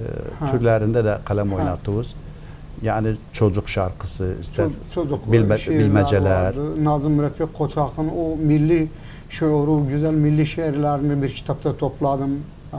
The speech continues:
Speaker 1: Hayatı ve eserleri. Ondan sonra, e, bilmeceler yaptım. Orijinal bir kitap olarak bilmecelerimiz üzerine.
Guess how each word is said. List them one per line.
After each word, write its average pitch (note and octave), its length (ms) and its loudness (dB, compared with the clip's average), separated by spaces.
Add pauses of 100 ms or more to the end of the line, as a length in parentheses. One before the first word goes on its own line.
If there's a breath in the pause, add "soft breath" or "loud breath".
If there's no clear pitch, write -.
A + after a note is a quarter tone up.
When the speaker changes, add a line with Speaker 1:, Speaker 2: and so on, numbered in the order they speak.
(140)
Speaker 1:
Hayatı C#3+ 440 -2
ve C#3+ 40 -2
eserleri. C3+ 600 -8 (560 loud breath)
Ondan D#3 240 4
sonra, D3+ 420 -2 (240)
e, C#3+ 1040 -8
bilmeceler E3+ 600 4
yaptım. F3 400 2
Orijinal D#3 640 2
bir - 100 0
kitap - 280 0
olarak C3+ 460 0
bilmecelerimiz C#3+ 880 -2
üzerine. C#3 480 -6